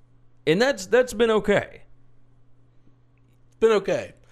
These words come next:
Speaker 2: I don't have a problem with what he did in the first round, other than if you want to trade that pick out, I probably wouldn't have done it. I would have taken a player there,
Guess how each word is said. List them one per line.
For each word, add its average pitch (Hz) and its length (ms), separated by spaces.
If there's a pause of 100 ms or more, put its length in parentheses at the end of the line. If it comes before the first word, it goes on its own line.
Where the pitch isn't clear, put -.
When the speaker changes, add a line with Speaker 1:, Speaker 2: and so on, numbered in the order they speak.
(240)
Speaker 2:
I 240 80
don't 302 160
have 240 100
a - 40
problem 226 340
with 165 80
what 190 120
he 180 60
did 196 120
in 190 60
the 170 60
first 165 340
round, 190 360
other 185 200
than 160 360 (160)
if 156 160
you 170 100
want 240 200
to - 40
trade 190 240
that 151 180
pick 175 220
out, 143 300 (1040)
I 120 60
probably 156 360
wouldn't 135 260
have 107 80
done 87 200
it. - 160
I 127 80
would 151 120
have 156 120
taken 214 360
a 185 60
player 175 360
there, 156 420